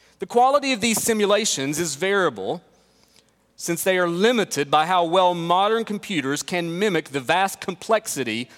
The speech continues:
of our world." And then he goes on to say this, "But what if computers one day were to become so powerful and these simulations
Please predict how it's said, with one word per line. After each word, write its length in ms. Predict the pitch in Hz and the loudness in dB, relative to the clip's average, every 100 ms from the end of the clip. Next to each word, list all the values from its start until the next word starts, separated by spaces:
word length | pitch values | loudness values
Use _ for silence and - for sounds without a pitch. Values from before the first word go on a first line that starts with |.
| - | -6
of 240 | 147 147 - | -2 0 0
our 280 | 147 147 147 | 0 2 0
world." 680 | 143 190 151 98 - - _ _ _ _ _ _ _ - | 0 2 2 -2 -10 -20 _ _ _ _ _ _ _ -10
And 60 | |
then 60 | 233 | -2
he 40 | |
goes 180 | 254 240 | 0 2
on 140 | 233 214 | 2 2
to 60 | |
say 260 | - 185 165 | 0 0 2
this, 400 | 180 120 - - - _ | 2 0 -2 -8 -14 _
"But 140 | 247 240 | -2 2
what 160 | 294 | 2
if 140 | 330 - | 2 -4
computers 580 | 262 - 262 202 185 160 | -4 0 0 2 0 -2
one 420 | 180 240 247 226 | 0 0 0 0
day 560 | 208 143 107 113 175 - _ _ _ _ | 0 2 0 -2 -6 -12 _ _ _ _
were 120 | 202 | 2
to 80 | 226 | 2
become 260 | 214 240 220 | 2 0 0
so 400 | - - 247 277 | 0 2 2 2
powerful 720 | 208 139 123 117 - 170 180 - | 0 2 2 -2 -2 -4 -4 -6
and 160 | 180 190 | -4 0
these 160 | 226 - | -2 0
simulations 840 | 254 247 233 214 208 220 214 | 0 2 4 4 2 -2 -2